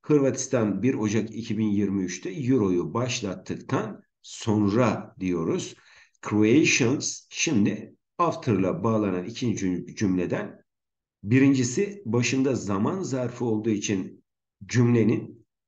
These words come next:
e, zaman zarfıydı. Bütün cümlenin zaman zarfıydı birinci cümlecik. Şimdi temel cümleye geçiyoruz. Croatians are anxious. Hırvat-, Hırvatlar endişeliler.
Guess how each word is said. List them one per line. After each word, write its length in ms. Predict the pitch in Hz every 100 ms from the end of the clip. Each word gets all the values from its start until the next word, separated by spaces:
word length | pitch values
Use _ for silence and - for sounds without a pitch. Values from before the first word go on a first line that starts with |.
| _ _ _
e, 380 | - 98 90 -
zaman 440 | 90 92 107 147 208
zarfıydı. 880 | 123 107 - 95 82 104 151 107
Bütün 360 | 95 - 120 101
cümlenin 440 | 98 90 87 82
zaman 380 | 80 92 90 90
zarfıydı 600 | 82 82 80 82 78 78
birinci 340 | 90 85 82
cümlecik. 540 | 76 82 80 185 202 - - -
Şimdi 360 | - - -
temel 340 | 190 214 208 143
cümleye 320 | 113 95 87
geçiyoruz. 600 | 80 82 - 87 - - - _ _ _ -
Croatians 560 | 160 170 165 - - -
are 300 | 147 - -
anxious. 640 | 170 196 - - 85 - - _ _ _
Hırvat-, 480 | - 123 123 - -
Hırvatlar 880 | 143 143 123 98 104 139 - - _ _ -
endişeliler. 1120 | 156 170 160 - 160 165 185 107 - - -